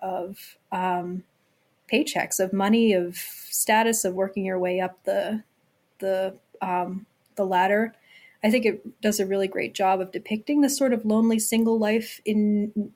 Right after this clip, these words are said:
you know, New York, but it could be any <laughs> city, really. You know, Baxter doesn't seem to have any sort of family. There isn't, there isn't a whole lot of community within his life. There aren't a whole lot of people who are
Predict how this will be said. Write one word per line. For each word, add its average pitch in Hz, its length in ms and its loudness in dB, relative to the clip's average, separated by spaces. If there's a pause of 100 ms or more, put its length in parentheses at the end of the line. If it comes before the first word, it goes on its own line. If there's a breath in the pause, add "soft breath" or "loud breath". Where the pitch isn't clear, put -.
you 208 100 0
know, 170 140 -4
New 196 200 2
York, 190 400 2
but 190 100 -2
it 196 120 -8
could 240 160 2
be 208 160 2
any 190 340 -2 (180 loud breath)
<laughs> 214 140 0 (460 loud breath)
city, 180 340 0
really. 170 320 -2
You 190 80 -4
know, 185 100 -6
Baxter 208 380 0
doesn't 208 200 0
seem 208 200 0
to 202 80 -4
have 185 180 -2
any 185 200 -4
sort 190 220 -4
of 180 180 -8 (440 soft breath)
family. 196 600 2
There 202 160 2
isn't, 208 360 0 (580)
there 220 240 2
isn't 214 320 2 (260)
a 214 80 0
whole 220 280 0
lot 196 240 2
of 185 200 0 (880 soft breath)
community 233 500 4
within 208 300 2
his 196 160 -2
life. 190 220 2
There 202 120 0
aren't 202 140 0
a 196 60 -6
whole 208 140 -2
lot 190 160 0
of 185 60 -10
people 190 300 -10
who 180 180 0
are 180 300 -4